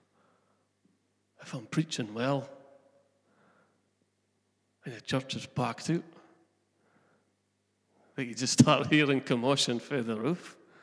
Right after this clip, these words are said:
Bang, bang, bang. Like, "What is going on?"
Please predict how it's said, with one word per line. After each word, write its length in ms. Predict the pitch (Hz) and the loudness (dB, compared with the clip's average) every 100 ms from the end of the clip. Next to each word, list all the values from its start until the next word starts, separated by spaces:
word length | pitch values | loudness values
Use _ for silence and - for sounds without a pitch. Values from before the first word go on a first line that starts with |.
| - _ _ _ _ _ _ _ _ _ _ _ _ _ _ _ _ _ _ - | -20 _ _ _ _ _ _ _ _ _ _ _ _ _ _ _ _ _ _ -2
Bang, 600 | 147 139 117 107 - - - - _ _ _ _ _ - | 2 4 2 -4 -10 -16 -20 -20 _ _ _ _ _ 2
bang, 460 | 170 147 120 101 95 95 - - _ _ _ _ _ _ | 4 4 2 -4 -10 -16 -20 -20 _ _ _ _ _ _
bang. 580 | 147 151 131 113 104 98 - - - _ _ _ _ _ _ | 4 4 4 0 -6 -10 -18 -20 -20 _ _ _ _ _ _
Like, 200 | - - - | -20 -20 -14
"What 140 | - | -12
is 160 | - - | -10 -12
going 440 | - 123 113 107 | -10 -8 -6 -6
on?" 340 | 123 - 262 | -4 -4 -4